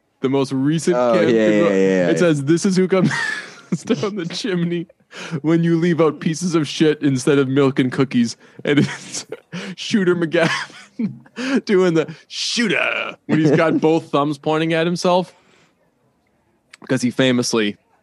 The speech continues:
Speaker 2: Eats pieces of
Speaker 1: suggested
Speaker 2: shit for breakfast.
Speaker 1: that he eats pieces of shit for breakfast.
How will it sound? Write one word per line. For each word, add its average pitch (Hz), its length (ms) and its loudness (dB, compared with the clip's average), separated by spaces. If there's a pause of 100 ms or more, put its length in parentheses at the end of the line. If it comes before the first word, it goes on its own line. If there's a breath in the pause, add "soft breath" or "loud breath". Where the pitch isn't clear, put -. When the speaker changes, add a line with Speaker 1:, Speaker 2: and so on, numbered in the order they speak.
(800)
Speaker 2:
Eats 92 140 -4
pieces - 20 -8
of 131 60 0
Speaker 1:
suggested 104 380 2
Speaker 2:
shit 107 240 0
for 104 80 -2
breakfast. 90 340 -6 (260)
Speaker 1:
that 135 80 -4
he - 120 -4 (180)
eats 120 120 -6
pieces 110 300 -4
of 104 100 -6
shit - 300 -8 (240 loud breath)
for 120 100 -4
breakfast. 123 440 0